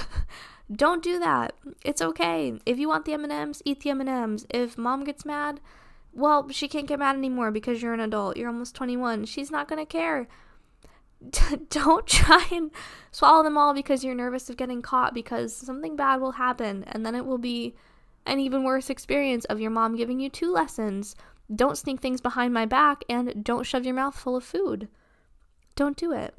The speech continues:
Don't bite off more than you can chew, girl. But also, if you want the M and M's, eat the M and M's. You deserve the M and M's. <laughs> And number nineteen,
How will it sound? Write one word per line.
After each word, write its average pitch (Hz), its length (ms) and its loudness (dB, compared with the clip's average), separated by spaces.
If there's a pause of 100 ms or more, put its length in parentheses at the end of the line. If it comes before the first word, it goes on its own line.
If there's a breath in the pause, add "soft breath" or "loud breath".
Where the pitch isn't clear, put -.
(380)
Don't 302 220 2
bite 302 180 2
off 285 220 2
more 294 180 -2
than 294 120 -6
you 285 100 -6
can - 180 -10
chew, 320 260 -2
girl. 277 380 -2 (160)
But 269 140 4
also, 294 560 2
if 277 120 -6
you 254 60 -4
want 269 240 -4
the 285 60 -6
M 277 120 -8
and 269 80 -8
M's, 294 380 -10 (540 soft breath)
eat 262 160 -10
the 247 100 -10
M 233 80 -6
and 226 100 -6
M's. 208 320 -10
You 247 140 -10
deserve 220 320 -8
the 208 80 -8
M 196 120 -10
and 190 80 -12
M's. - 320 -18
<laughs> - 60 -10 (1500 soft breath)
And 277 200 -6
number 277 260 -4
nineteen, 208 720 -12